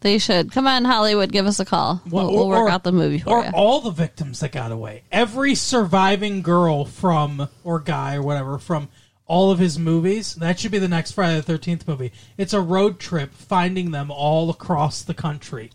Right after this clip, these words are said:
Speaker 1: Okay.
Speaker 2: Killing one in each city or whatever. Do it.
Speaker 1: Do it.
Speaker 2: Do it.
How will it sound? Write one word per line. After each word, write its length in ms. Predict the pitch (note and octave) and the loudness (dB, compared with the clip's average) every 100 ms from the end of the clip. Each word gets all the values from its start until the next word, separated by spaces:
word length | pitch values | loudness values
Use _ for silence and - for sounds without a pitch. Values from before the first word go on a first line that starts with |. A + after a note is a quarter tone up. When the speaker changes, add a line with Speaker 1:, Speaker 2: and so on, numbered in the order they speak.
| - | -6
Speaker 1:
Okay. 340 | G3+ - - - | -4 -4 -6 -2
Speaker 2:
Killing 640 | A3+ G3 F#3+ F3 D#3+ E3 | 0 2 0 -2 -6 -8
one 300 | D#3 F3+ F3+ | 0 4 4
in 120 | F3 D#3 | 2 0
each 300 | D#3+ - - | -4 -6 -4
city 340 | F#3+ D#3 C#3 | 0 0 0
or 120 | A#2+ | -4
whatever. 480 | A#2+ B2 A2 A2 - - - _ _ _ _ _ _ _ _ _ - | -6 -6 -8 -14 -18 -20 -20 _ _ _ _ _ _ _ _ _ -2
Do 260 | A#3 D#4 | 4 4
it. 440 | A#3+ - - - - _ - - - - _ _ | 4 0 -12 -14 -14 _ -20 -20 -20 -20 _ _
Speaker 1:
Do 120 | - G#3 | -10 -8
it. 180 | - - | -2 2
Speaker 2:
Do 260 | A#3+ D#4+ | 6 6
it. 580 | F4 D#4 - - - - | 6 2 -2 -6 -6 -6